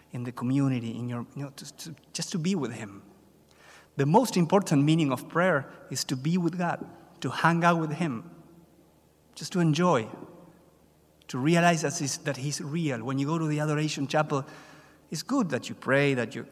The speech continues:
explain all the things that you want to explain to Him, but then just stay still. Just be with Him. That is very important.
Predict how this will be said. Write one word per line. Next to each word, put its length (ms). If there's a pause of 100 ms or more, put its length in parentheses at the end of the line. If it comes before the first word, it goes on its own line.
explain 920
all 100
the 100
things 220
that 80
you 60
want 100
to 40
explain 320
to 60
Him, 160
but 160
then 160
just 220
stay 220
still. 480 (1000)
Just 220
be 100
with 140
Him. 220 (1200)
That 100
is 100
very 160
important. 680